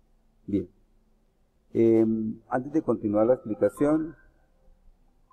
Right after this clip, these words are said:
Bien. Luego de esta primera etapa tenemos la señal, llega a los amplificadores de potencia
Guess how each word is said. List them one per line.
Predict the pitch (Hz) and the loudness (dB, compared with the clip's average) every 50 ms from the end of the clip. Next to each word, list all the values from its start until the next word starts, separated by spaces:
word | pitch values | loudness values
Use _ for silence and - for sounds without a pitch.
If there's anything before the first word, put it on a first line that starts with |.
| _ _ _ _ _ _ _ _ _ _ _ _ _ _ _ _ _ _ _ _ | _ _ _ _ _ _ _ _ _ _ _ _ _ _ _ _ _ _ _ _
Bien. | - 120 131 135 117 92 - - - - _ _ _ _ _ _ _ _ _ _ _ _ _ _ _ _ _ _ _ _ _ _ _ _ _ _ _ _ _ _ _ _ _ _ _ - | -6 0 4 4 4 4 0 -8 -20 -20 _ _ _ _ _ _ _ _ _ _ _ _ _ _ _ _ _ _ _ _ _ _ _ _ _ _ _ _ _ _ _ _ _ _ _ 0
Luego | 143 147 160 170 160 202 214 | 4 8 8 8 8 8 8
de | 214 196 165 143 139 143 | 8 8 8 8 6 4
esta | 139 - 190 175 | 2 0 -4 0
primera | 160 151 127 123 120 131 | 0 0 0 2 0 0
etapa | 127 - 147 143 - - 160 160 | 2 2 2 2 2 0 -4 -4
tenemos | - - 120 110 107 107 113 123 135 - - _ _ - _ _ _ _ _ _ _ _ _ _ _ _ - | -2 -4 -2 -2 -2 -2 -2 -4 -6 -10 -14 _ _ -20 _ _ _ _ _ _ _ _ _ _ _ _ -10
la | 110 95 | -10 -10
señal, | - - 98 95 101 117 131 139 135 - - - - _ _ _ _ _ - - _ - _ - | -8 -8 -4 0 2 4 4 4 2 -2 -8 -16 -20 _ _ _ _ _ -20 -20 _ -20 _ -8
llega | - 110 107 107 104 110 117 | -4 -2 -2 0 0 0 -2
a | - - - 104 | -2 -2 -6 -8
los | 101 92 - - | -8 -8 -12 -14
amplificadores | 95 - - _ _ - _ _ 101 98 98 101 104 | -14 -14 -14 _ _ -20 _ _ -8 -8 -8 -6 -8
de | 110 | -8
potencia | - - 110 - - 110 104 95 - - 110 | -8 -10 -14 -8 -6 -8 -8 -8 -12 -16 -18